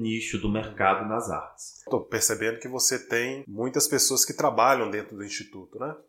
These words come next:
Speaker 2: E como que é a relação dele hoje, não somente com o setor público, mas com o setor privado?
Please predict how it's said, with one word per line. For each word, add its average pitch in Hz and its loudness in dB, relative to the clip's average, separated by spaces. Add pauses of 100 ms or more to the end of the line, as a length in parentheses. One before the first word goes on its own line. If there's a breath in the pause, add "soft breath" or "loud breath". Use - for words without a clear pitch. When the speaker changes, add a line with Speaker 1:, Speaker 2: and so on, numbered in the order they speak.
(100)
Speaker 2:
E - -12
como 196 0
que 165 0
é 156 4
a 156 8
relação 143 0
dele 127 -2
hoje, 113 -6
não 143 -2
somente 143 0
com - -10
o 127 -4
setor 127 -4
público, 170 -6
mas 151 -4
com - -10
o 151 -8
setor - -6
privado? 101 -6